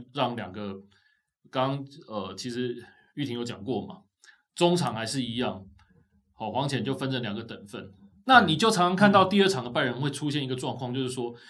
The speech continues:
Speaker 1: 平常你在联赛里面看得到的第二波、第三个波进攻基本上是没有的。哦，就是你如果看到拜仁状况好的时候，他常常会把进-，球传到禁区内，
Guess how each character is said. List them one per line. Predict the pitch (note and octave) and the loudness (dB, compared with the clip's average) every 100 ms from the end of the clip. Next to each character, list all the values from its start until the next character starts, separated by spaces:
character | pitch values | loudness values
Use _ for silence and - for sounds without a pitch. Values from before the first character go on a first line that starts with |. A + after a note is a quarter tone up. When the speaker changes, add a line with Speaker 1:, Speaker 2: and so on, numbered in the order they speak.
| - - | -20 0
Speaker 1:
平 | E3+ | 2
常 | F#3+ G3 D#3+ | 6 6 6
你 | |
在 | D3+ F3 | 2 2
联 | C#3 C3 | 2 0
赛 | D#3 G#3 C#3 | 4 4 4
里 | G#2 | 0
面 | C3 B2 A2 | -2 -4 -6
看 | - F3 | -4 -2
得 | C#3 | -2
到 | C#3 C#3 | 0 0
的 | B2 | 0
第 | A#2+ E3 | -2 0
二 | D#3 | 0
波、 | D#3 D3+ | 0 -2
第 | D3+ | -2
三 | D3 C#3 | -2 -2
个 | C#3 | -4
波 | C#3+ C#3 | -6 -6
进 | D3 | -6
攻 | B2 A#2 B2 - | -6 -8 -12 -10
基 | - F#3 | -4 -4
本 | D#3+ G2+ | -2 -4
上 | C3+ | -4
是 | B2+ | -4
没 | C#3 G#2 A2 | -4 -4 -4
有 | C3 | -6
的。 | - - _ _ _ _ _ _ _ _ - | -6 -18 _ _ _ _ _ _ _ _ -10
哦， | C3 | -6
就 | B2+ | 0
是 | G3+ A3+ | 0 0
你 | D3 C3 B2 | -2 -4 -2
如 | D#3 | -2
果 | F#3+ C#3 | 0 -2
看 | D3+ | -2
到 | F3+ F3 | 0 2
拜 | E3+ | 2
仁 | C3+ | 0
状 | E3+ D3 | 0 2
况 | D3+ | 0
好 | C3 F#2+ | -2 -4
的 | |
时 | G#2 | -6
候， | B2+ | -4
他 | D3+ | -4
常 | C#3 B2 | -4 -2
常 | |
会 | C#3 | -2
把 | C#3 F#2+ | -4 -4
进-， | - C#3 | -6 -12
球 | - A2+ | -10 -8
传 | A#2 B2 | -6 -6
到 | C#3 | -4
禁 | D3 | -4
区 | C3 D3+ | -4 -4
内， | D#3+ G#2 | -4 -4